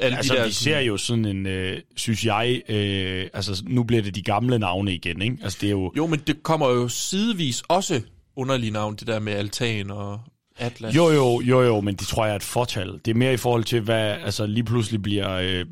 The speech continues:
Speaker 2: øh,
Speaker 1: Jamen,
Speaker 2: altså
Speaker 1: jeg tror helt klart også, der er flere, der hedder Gorm og Sigrid og
Speaker 2: Jeg tror også, du finder flere
Speaker 1: Elisabeth.
Speaker 2: Gudrunder i dag, end du gjorde for tyve år siden.
Speaker 1: Ja, det
Speaker 2: Ti
Speaker 1: Nej,
Speaker 2: år
Speaker 1: de var ikke
Speaker 2: siden.
Speaker 1: døde endnu.
Speaker 2: Nej, nej, okay, der er lidt overlap.
Speaker 1: Ja.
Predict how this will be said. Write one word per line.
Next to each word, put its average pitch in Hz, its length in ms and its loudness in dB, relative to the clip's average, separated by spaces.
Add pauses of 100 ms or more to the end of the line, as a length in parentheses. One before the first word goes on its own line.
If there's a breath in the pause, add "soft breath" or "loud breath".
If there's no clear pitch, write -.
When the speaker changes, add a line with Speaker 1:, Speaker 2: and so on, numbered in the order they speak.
(220)
Speaker 2:
øh, 95 300 -4
Speaker 1:
Jamen, 95 120 -6 (420 loud breath)
Speaker 2:
altså 120 180 2
Speaker 1:
jeg 110 80 0
tror 127 140 0
helt 147 160 2
klart 123 140 0
også, 117 180 2
der 117 40 0
er - 40 -8
flere, 127 180 2
der 104 60 -2
hedder 104 140 0
Gorm 110 460 2
og 104 100 -4
Sigrid 120 560 -2
og 107 260 -6 (840 soft breath)
Speaker 2:
Jeg 110 100 0
tror 185 160 4
også, 143 120 0
du 139 80 2
finder 120 240 4
flere 127 180 2
Speaker 1:
Elisabeth. 110 160 0
Speaker 2:
Gudrunder 123 500 4
i 92 60 -2
dag, 104 260 0
end 95 100 -6
du 92 80 -4
gjorde 98 220 -2
for 98 140 -6
tyve 113 300 -2
år 101 40 0
siden. 95 220 -2
Speaker 1:
Ja, 117 140 -6
det 151 480 -6 (1040)
Speaker 2:
Ti - 120 0
Speaker 1:
Nej, 143 80 6
Speaker 2:
år 107 40 0
Speaker 1:
de 160 80 4
var 170 60 6
ikke 170 100 0
Speaker 2:
siden. 170 120 6
Speaker 1:
døde 160 60 8
endnu. 120 240 2 (260)
Speaker 2:
Nej, 110 300 0
nej, 107 260 0
okay, 107 240 0
der 117 60 2
er 120 40 2
lidt 131 180 4
overlap. 113 540 4
Speaker 1:
Ja. 113 100 2